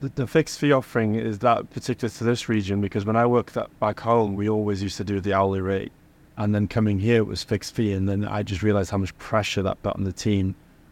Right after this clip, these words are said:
which is crazy. And it's so competitive here. And I feel something that I felt, and I'll take your opinion as well, and i-, if it's similar legal, there was a lot of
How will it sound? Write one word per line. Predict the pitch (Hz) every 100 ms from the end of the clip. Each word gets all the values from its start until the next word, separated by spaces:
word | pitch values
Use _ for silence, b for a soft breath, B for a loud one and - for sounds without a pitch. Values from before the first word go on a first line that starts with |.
| - _
which | 87 -
is | 98
crazy. | - - 117 117 104 101 104
And | - 107
it's | 104 -
so | - 127
competitive | - 107 110 113 - 107
here. | 110 101
And | 101
I |
feel | 95 117 104 - - - - - -
something | - 120 107 104
that | 101
I | 107 107
felt, | - 95
and | 95 95
I'll | - 95
take | - 101 -
your | 98
opinion | - 98 92
as | 92 90
well, | 98 95
and | 92 78 -
i-, | 101 -
if | 90
it's | 92 -
similar | 113 110 101
legal, | 98 110 104 98
there | 101
was | 95
a | 101
lot | 107 -
of | 95 -